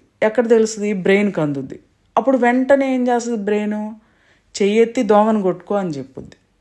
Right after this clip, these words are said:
అప్పుడు మనం చెయ్యెత్తి టపిమని దోమను కొట్టుకుంటాం, నొప్పి పోతది. ఇలా ప్రతి ఒక్కటి ఆర్గాన్స్, బ్రెయిన్, మన బాడీలో ఉన్న సెల్స్ అన్నీ కోఆర్డినేషన్‌తోనే పనిచేస్తాయి.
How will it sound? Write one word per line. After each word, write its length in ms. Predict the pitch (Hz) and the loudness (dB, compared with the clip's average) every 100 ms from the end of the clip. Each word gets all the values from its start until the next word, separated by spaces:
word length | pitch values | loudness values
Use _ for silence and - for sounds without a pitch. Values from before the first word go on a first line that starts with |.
| _ _ _ _ _ _ _ _ | _ _ _ _ _ _ _ _
అప్పుడు 240 | - 311 294 | -2 0 2
మనం 220 | 285 262 | 2 2
చెయ్యెత్తి 360 | 262 262 262 302 | 4 2 2 -2
టపిమని 580 | 277 247 240 226 226 | 0 0 2 2 0
దోమను 340 | 208 170 165 175 | 0 0 -2 -4
కొట్టుకుంటాం, 600 | 160 - - 147 147 - _ 185 | -6 -8 -14 -16 -16 -20 _ -8
నొప్పి 240 | 185 202 | -6 -6
పోతది. 440 | 151 135 - - _ _ _ _ _ _ _ _ _ _ | -6 -8 -10 -20 _ _ _ _ _ _ _ _ _ _
ఇలా 240 | 247 269 233 185 233 302 - _ | 2 4 4 4 2 -2 -10 _
ప్రతి 500 | 202 196 - - 330 | -2 -2 -6 -2 0
ఒక్కటి 520 | 294 233 233 262 254 262 | 4 2 4 2 2 2
ఆర్గాన్స్, 720 | 208 190 202 196 208 202 - 220 | 4 2 0 -2 -4 -4 -2 -2
బ్రెయిన్, 480 | 180 170 175 180 180 180 185 | -2 -2 -2 -2 -4 -6 -4
మన 140 | 170 165 143 | -4 -6 -6
బాడీలో 460 | 147 151 156 180 185 | -2 -2 0 0 0
ఉన్న 200 | 165 156 | -2 -4
సెల్స్ 500 | 151 - 156 180 - | -6 -6 -6 -6 -4
అన్నీ 680 | 165 151 170 190 208 214 247 | -6 -6 -6 -6 -4 -2 -2
కోఆర్డినేషన్‌తోనే 1080 | 254 185 175 170 175 175 175 160 160 160 220 | -2 -2 -2 -4 -8 -10 -12 -8 -6 -6 -6
పనిచేస్తాయి. 680 | 180 143 131 131 - - | -8 -8 -10 -14 -18 -20